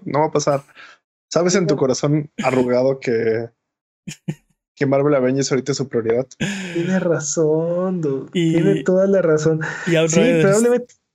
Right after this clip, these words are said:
Speaker 2: probablemente Final Fantasy catorce, el nuevo D L C, una cosa así.
Speaker 3: Ah, Endwalker, sí, es, ese va a estar ahí, es-, ese, ese es segurito, porque va a
Speaker 2: Y,
Speaker 3: salir en,
Speaker 2: y
Speaker 3: en
Speaker 2: Avengers.
Speaker 3: finales de año. Sí, y Outriders.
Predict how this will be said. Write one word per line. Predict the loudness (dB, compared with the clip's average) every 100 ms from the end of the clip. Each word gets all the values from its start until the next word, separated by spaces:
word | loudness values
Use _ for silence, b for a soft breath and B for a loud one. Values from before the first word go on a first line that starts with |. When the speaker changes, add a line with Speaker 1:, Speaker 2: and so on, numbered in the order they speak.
| _ _
Speaker 2:
probablemente | 0 2 2 2 0
Final | 2 2 2
Fantasy | 2 0 0 0
catorce, | 0 0 0 0 0 -2 0
el | 0
nuevo | 2 2 2 2
D | 2
L | 2
C, | 0 0 2
una | 2 2 0
cosa | 0 0
así. | 0 0
Speaker 3:
Ah, | 0
Endwalker, | 0 0 0 0 -2
sí, | -2
es, | 0 -2 -2
ese | -2 0
va |
a | 0
estar | 0 0
ahí, | 0
es-, | -2 -4
ese, | -4 -4 -4
ese | -4
es | -2
segurito, | 0 0 -2 -4 -12 -6
porque | -6 -4 -4 -2 -2 -2 -2 2
va |
a | 2
Speaker 2:
Y, |
Speaker 3:
salir | 4 4
en, | 2
Speaker 2:
y | 2 2
Speaker 3:
en | 2
Speaker 2:
Avengers. | 2 0 0
Speaker 3:
finales | 0 2 0 0
de | -2
año. | -2 -6 B B _ _
Sí, | -2 0 0
y | 0
Outriders. | 0 2 0 0 -4 -10 -18